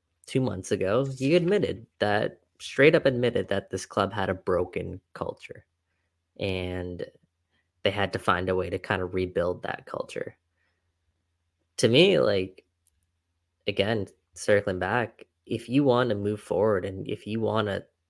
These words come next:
emphasize brotherhood and if you want to say something along the lines of,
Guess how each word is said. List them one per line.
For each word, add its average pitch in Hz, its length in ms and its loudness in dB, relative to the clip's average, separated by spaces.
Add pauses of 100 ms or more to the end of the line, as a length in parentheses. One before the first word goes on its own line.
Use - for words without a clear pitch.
(100)
emphasize 98 680 -2
brotherhood 101 600 0
and 92 140 -6
if 92 140 -8
you 117 120 2
want 120 200 4
to 104 40 2
say 98 480 0
something 98 460 0
along 95 280 -2
the 92 80 -2
lines 95 440 -4
of, 92 240 -6